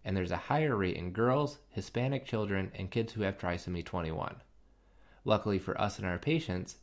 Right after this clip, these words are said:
those statistics about incidence and higher risk groups are mostly academic,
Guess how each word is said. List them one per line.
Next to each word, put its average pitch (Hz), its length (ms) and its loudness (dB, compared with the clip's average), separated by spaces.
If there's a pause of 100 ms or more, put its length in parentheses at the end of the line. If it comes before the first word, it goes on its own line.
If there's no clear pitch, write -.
(140)
those 147 180 2
statistics 135 580 0
about 98 240 2
incidence 127 500 0
and 92 140 -2
higher 104 300 4
risk 123 240 0
groups - 300 -2
are 98 60 -4
mostly 139 460 2
academic, 123 680 0